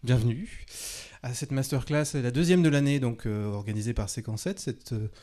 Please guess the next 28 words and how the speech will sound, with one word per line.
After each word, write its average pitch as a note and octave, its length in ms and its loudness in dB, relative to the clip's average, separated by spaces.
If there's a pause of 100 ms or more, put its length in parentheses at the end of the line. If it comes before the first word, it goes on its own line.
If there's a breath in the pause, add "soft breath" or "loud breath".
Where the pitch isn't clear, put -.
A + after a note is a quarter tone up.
(300 loud breath)
ce - 160 -4
soir D#3+ 240 4
organisée C#3 520 4
en C#3+ 120 4
collaboration C3 640 0
avec, A#2 240 -4
euh, G#2+ 400 0
les A2 100 -2
scripts - 320 -6
associés C#3+ 400 -4
et C#3 60 -2
les A2+ 80 -2
monteurs B2+ 340 -2
associés, A2+ 480 -8 (1080)
qui - 80 -10
sont - 120 -2
donc A#2 140 -2
des A2+ 140 -2
organisations A#2 560 -4
professionnelles, A#2+ 580 -4
vous A#2+ 180 -2
l'aurez C#3 220 4
compris, C#3 380 -2 (640 loud breath)
de D3+ 100 4
scripts - 320 -4
et B2+ 60 -4
de A#2 100 -2
monteurs. A#2+ 540 0